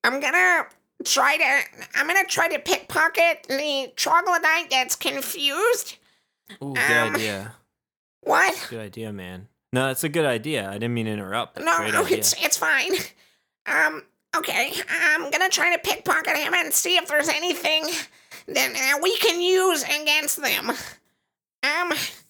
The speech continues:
Speaker 1: I, I slither up to the, the troglodyte and I attempt to reach into his purse. Um, but it looks like I, I was just a couple inches off. Um, so I,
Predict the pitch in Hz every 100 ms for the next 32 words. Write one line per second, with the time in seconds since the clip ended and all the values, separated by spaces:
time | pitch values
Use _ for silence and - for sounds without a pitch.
0 | _ _ _ _ 285 285 - 285 294 -
1 | 302 339 381 302 277 285 - 262 - -
2 | - - - 285 285 277 - - - -
3 | _ _ _ - 262 269 277 - 220 -
4 | - 311 311 226 196 175 247 - 254 254
5 | 240 269 - - - - 311 349 370 -
6 | 294 269 - 262 415 440 - 302 - 277
7 | 285 247 226 - - 269 220 226 - -
8 | - - _ _ - 269 254 269 - 240
9 | 294 359 359 262 285 285 - - - 254
10 | - 285 302 240 - 294 - - - -
11 | 403 453 311 - 294 349 - 254 - -
12 | 302 311 269 - 339 359 277 _ - -
13 | - - 277 269 277 254 254 285 285 262
14 | 262